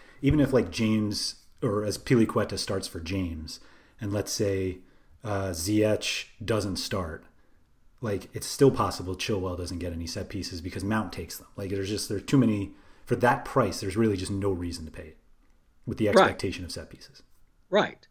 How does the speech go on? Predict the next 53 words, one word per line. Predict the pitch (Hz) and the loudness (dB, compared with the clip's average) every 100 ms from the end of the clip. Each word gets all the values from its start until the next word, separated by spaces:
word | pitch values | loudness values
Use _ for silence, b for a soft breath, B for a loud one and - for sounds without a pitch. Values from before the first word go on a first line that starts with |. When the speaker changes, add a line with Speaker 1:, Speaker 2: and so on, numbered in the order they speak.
| _ - | _ 2
Speaker 2:
Like, | 151 | 6
I | 185 | 8
don't | 254 247 | 8 8
mind | 220 190 | 8 8
Joe | 190 180 | 6 6
Bryan | 175 175 156 | 6 6 4
either, | 190 262 139 | 2 0 2
but | 135 | 2
he | 139 | 2
hasn't | 180 151 131 | 0 0 -4
been, | 117 | -6
st-, | - - 139 | -8 -4 0
he | |
had | 147 123 104 | 2 2 4
barely | 160 165 | 6 6
been | 139 123 | 2 -4
starting. | - 147 180 156 107 98 | 0 4 6 6 0 -2
Speaker 1:
Yeah. | 90 80 - - | -6 -8 -12 -2
Speaker 2:
He's | 151 | 2
gonna | 170 170 | 4 6
be | 160 | 6
in | |
the | 135 | 6
late | 117 123 123 - | 4 4 2 2
game, | 104 95 101 131 - _ _ - | 2 2 0 -4 -8 _ _ -20
so | - 131 | -2 2
you're | 123 113 | 4 6
kinda | 147 135 | 6 4
screwed | - - 135 175 | 2 0 4 6
if | 135 | 6
you | 113 | 2
go | 101 117 | 2 4
down | 117 156 151 | 6 6 4
there. | 113 | 2
It's | 113 | 2
kinda | 147 143 | 2 2
weird | 139 151 147 | 2 2 0
to | 120 | 2
say. | 165 151 | 4 6
I | 135 | 6
know, | 143 143 139 b b b b - | 4 2 0 b b b b -8
uh, | 120 - | -6 -4
if | 131 | -2
he | 143 | -2
starts, | - 160 175 175 135 | 0 6 6 6 2
he's | 113 | -2
not | 139 139 | 0 2
your | 131 | 0
favorite | 127 131 120 117 | 2 0 0 0
person, | 143 180 - 120 117 | 0 0 -4 -6 0
but, | 117 117 _ _ _ _ _ _ | 0 0 _ _ _ _ _ _
like, | - 101 | -6 -2
what, | 127 | -2